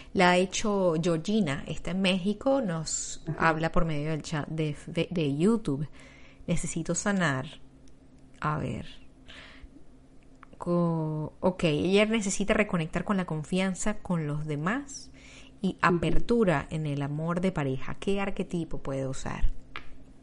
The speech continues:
Speaker 2: Eh, confianza en los demás y apertura en el amor de pareja. A ver, el hecho de que tú ya tengas la intención, eh, seguramente que lo lograrás, porque tú lo estás emitiendo, ¿verdad? Que quieres confiar.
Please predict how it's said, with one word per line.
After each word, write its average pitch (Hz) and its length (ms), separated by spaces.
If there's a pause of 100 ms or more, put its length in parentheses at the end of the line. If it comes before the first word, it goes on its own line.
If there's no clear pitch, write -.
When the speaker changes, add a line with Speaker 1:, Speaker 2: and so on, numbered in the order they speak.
(720)
Speaker 2:
Eh, 185 220
confianza 233 840
en 196 120
los 185 80
demás 165 600
y 185 80
apertura 185 760 (220)
en 175 160
el 165 80
amor 165 360
de 180 100
pareja. - 480 (760)
A 165 120
ver, 170 320
el 175 120
hecho 185 220
de 254 100
que 202 100
tú 208 120
ya 202 200
tengas 185 300
la 170 80
intención, 160 1080 (460)
eh, 165 220
seguramente 170 1040
que 170 120
lo 156 120
lograrás, 156 720
porque 156 220
tú 202 180
lo 190 120
estás 185 480
emitiendo, 156 540
¿verdad? 160 380
Que 165 140
quieres 175 400
confiar. 156 680